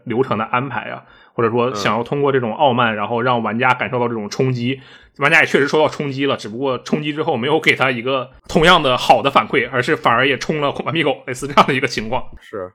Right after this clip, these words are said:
Speaker 1: 自杀小队这边的情况可能是，他可能就谈不上傲慢了。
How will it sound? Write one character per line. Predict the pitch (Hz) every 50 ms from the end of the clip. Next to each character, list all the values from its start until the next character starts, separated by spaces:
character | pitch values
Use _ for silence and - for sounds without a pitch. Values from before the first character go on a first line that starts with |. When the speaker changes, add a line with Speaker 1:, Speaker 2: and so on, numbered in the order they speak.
| _ -
Speaker 1:
自 | - - -
杀 | 190
小 | - 117
队 | 113 156 180
这 | 165 -
边 | 156 147 139 139 147
的 | 151 151 143 131 127 117 110 107 110 107
情 | - - - 123
况 | 117 160 156 143 131
可 | 131 - - 120
能 | 107 101 107 113
是， | - - 147 135 127 117 110 117 - _ _ _
他 | - - - -
可 | - -
能 | 120 117 127
就 | 175 180
谈 | - - - 120
不 | 151
上 | - 196 185 - -
傲 | 226 247 262 143
慢 | 127 127 143 131 117
了。 | 113 110 117 123 -